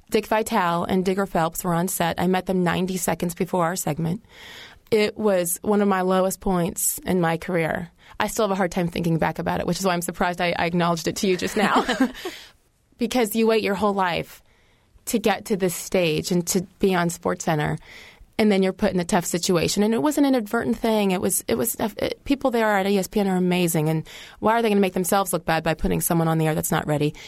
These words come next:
They just didn't think it through. But in the meantime, that was my debut. And you only get that first chance, that one chance to make a first impression.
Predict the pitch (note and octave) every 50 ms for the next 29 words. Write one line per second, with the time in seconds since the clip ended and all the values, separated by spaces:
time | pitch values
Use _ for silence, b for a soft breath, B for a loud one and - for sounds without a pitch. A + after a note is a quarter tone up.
0 | B - - F3 - - A3 G#3 - - G3 F3 E3 D#3+ - - - E3+ D#3 D3+
1 | - - - - E3+ D#3+ E3 E3 F3 B B B B B B B B B B -
2 | G3 F#3+ F#3 F#3 F#3+ G3 G3 G3 - G3+ F3 F3 F3+ F3+ G#2 - - - F#3+ F3
3 | E3 E3+ E3 D#3+ D#3+ - E3+ F3 D#3+ D3 D#3 D#3+ D#3 D#3 - b b b b b
4 | b b b b _ - F#3+ F#3+ F#3 F#3 F#3 F3+ F#3+ E3+ F3+ E3+ - - - F#3+
5 | F3+ F3 - - - F#3 F3 D#3+ D#3+ E3 - - - - - _ - - E3+ -
6 | F#3+ F#3 F3+ F#3 - F#3+ F3 F3 - F#3+ F#3 F#3+ F#3 - G3 G3 - - G#3 G3+
7 | G#3+ G#3 G3+ G#3 - G#3+ G#3 G#3+ A3